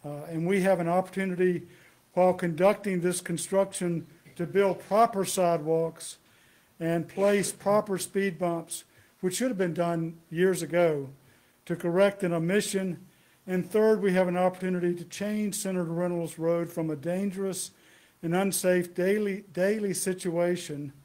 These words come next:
to an example of how the town, developers,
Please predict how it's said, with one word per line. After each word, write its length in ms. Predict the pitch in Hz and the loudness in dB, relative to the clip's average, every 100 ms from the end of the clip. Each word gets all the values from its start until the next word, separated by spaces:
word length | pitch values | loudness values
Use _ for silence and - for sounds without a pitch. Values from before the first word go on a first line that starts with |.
| _ _ _ _ _ - | _ _ _ _ _ -2
to 180 | 180 | 0
an 100 | 175 | 2
example 640 | 170 147 170 185 190 175 160 | 0 -2 -2 0 -2 -2 -4
of 100 | 151 | -2
how 360 | 165 160 151 - _ _ _ _ | -2 -2 -4 -8 _ _ _ _
the 80 | 156 | -12
town, 680 | - 180 190 196 196 196 - _ _ 160 | -4 0 0 0 -2 -4 -8 _ _ -8
developers, 1000 | 151 147 175 190 190 190 185 180 - | -6 2 4 4 0 -2 -2 -2 -8